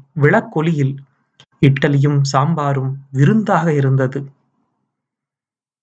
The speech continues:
உறங்க வரும் வேளையில் எங்கள் தலைக்கு மேல் கட்டிய உணவை கழட்டி எடுத்தார் தூரத்தில் கூடாரமிட்டிருந்தவர். நாங்கள்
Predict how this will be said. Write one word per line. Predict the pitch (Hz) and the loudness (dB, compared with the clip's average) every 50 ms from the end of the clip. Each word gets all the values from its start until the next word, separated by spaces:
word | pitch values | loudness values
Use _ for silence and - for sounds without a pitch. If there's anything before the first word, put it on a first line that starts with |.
| _ _ _ _ _ _ - - - - - | _ _ _ _ _ _ -18 -18 -18 -6 0
உறங்க | - 151 165 185 208 220 220 196 147 | 2 4 4 4 2 0 0 -2 0
வரும் | 143 165 202 208 185 | 0 0 0 -2 -2
வேளையில் | 165 139 165 202 208 190 151 143 156 147 139 139 - - _ _ _ _ _ _ _ _ _ | -2 0 0 0 0 -2 -4 -4 -6 -6 -6 -8 -12 -16 _ _ _ _ _ _ _ _ _
எங்கள் | - 175 185 190 175 165 156 147 | 0 0 2 2 0 -2 -2 -2
தலைக்கு | - 156 170 233 269 262 269 - 202 | -4 -4 -2 -2 -4 -4 -4 -6 -4
மேல் | 190 190 175 165 | -2 -2 -4 -4
கட்டிய | 170 - 156 151 - - 175 165 156 | -4 -6 -6 -6 -8 -6 -4 -2 -2
உணவை | 143 151 170 196 175 160 143 139 139 135 - _ _ _ _ _ _ _ _ _ _ _ _ _ | -2 -2 -2 -2 -2 -2 -4 -6 -6 -10 -16 _ _ _ _ _ _ _ _ _ _ _ _ _
கழட்டி | - 135 139 139 208 - _ - 202 - - _ | -4 -4 -4 -6 -10 -16 _ -16 -16 -16 -12 _
எடுத்தார் | - 143 156 175 - 175 - 160 151 147 147 143 - - _ _ _ _ _ _ _ _ _ _ _ _ _ _ _ - | -6 -6 -4 -6 -8 -6 -2 0 0 0 0 -2 -8 -16 _ _ _ _ _ _ _ _ _ _ _ _ _ _ _ 2
தூரத்தில் | - 143 180 214 196 139 - - 156 147 147 139 - _ - | 4 4 6 4 2 0 0 -2 -2 -2 -2 -4 -8 _ 0
கூடாரமிட்டிருந்தவர். | 165 180 202 185 160 151 147 143 143 139 139 135 135 135 135 135 123 127 123 - - _ _ _ _ _ _ _ _ _ _ _ _ _ _ _ _ _ _ _ _ _ _ _ _ - | 2 2 4 2 2 0 0 -2 -2 -2 -2 0 0 0 0 0 -2 -4 -6 -8 -12 _ _ _ _ _ _ _ _ _ _ _ _ _ _ _ _ _ _ _ _ _ _ _ _ 0
நாங்கள் | 151 143 143 147 139 143 131 135 | 2 2 2 0 0 -2 -2 -4